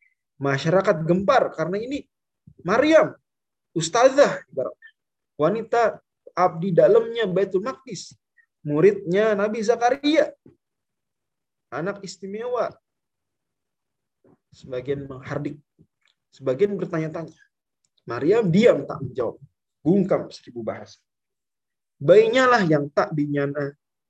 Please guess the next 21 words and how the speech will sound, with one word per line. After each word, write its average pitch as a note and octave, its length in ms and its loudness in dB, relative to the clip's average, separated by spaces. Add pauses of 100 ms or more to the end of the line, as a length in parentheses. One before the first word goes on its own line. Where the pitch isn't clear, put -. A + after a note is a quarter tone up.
(120)
angkat G3+ 320 0
bicara D#3 400 2
bahwa C#3 320 -4
dirinya C#3+ 480 -2
adalah B2+ 400 -4
hamba D3 400 -2
Allah D3+ 400 -2
dan C3 160 -4
nabinya. D#3+ 400 0 (960)
Sesudah D#3 320 -2
klarifikasi C3+ 800 -6
yang C3+ 140 -2
gamblang C#3+ 340 -2
ini, D3 220 -12 (160)
qala C#3+ 400 6
inni C3 240 -10
Abdullah A#2 680 -4
atani B2 480 -6
al-kitaba B2 460 -4
wa A#2 100 0
ja'alani G#2 380 -6